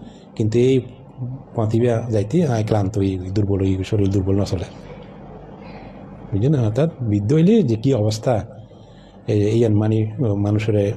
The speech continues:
উপস্থাপনা করছে দেয়। ঠিক আছে? এর এক নম্বর। আর হইল দিয়ে, মানে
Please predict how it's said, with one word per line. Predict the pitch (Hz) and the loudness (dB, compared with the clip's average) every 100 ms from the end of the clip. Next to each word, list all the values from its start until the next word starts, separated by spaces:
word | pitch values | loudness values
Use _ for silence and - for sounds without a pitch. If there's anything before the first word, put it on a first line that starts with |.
| - | -4
উপস্থাপনা | 127 - - 117 104 | -2 -2 0 0 2
করছে | 98 92 90 | 0 0 -2
দেয়। | 92 - - - - - - - | -6 -14 -20 -20 -20 -20 -20 -18
ঠিক | - 175 | -2 0
আছে? | 165 | 2
এর | 160 117 | 2 2
এক | 101 104 | 0 0
নম্বর। | 95 101 107 - - - - - - - - - - - - | -4 -4 -8 -14 -20 -20 -20 -18 -18 -18 -18 -18 -18 -18 -8
আর | 117 127 | -2 2
হইল | 170 | 4
দিয়ে, | 170 151 185 - - - | 4 4 2 -2 -8 -4
মানে | 123 | -2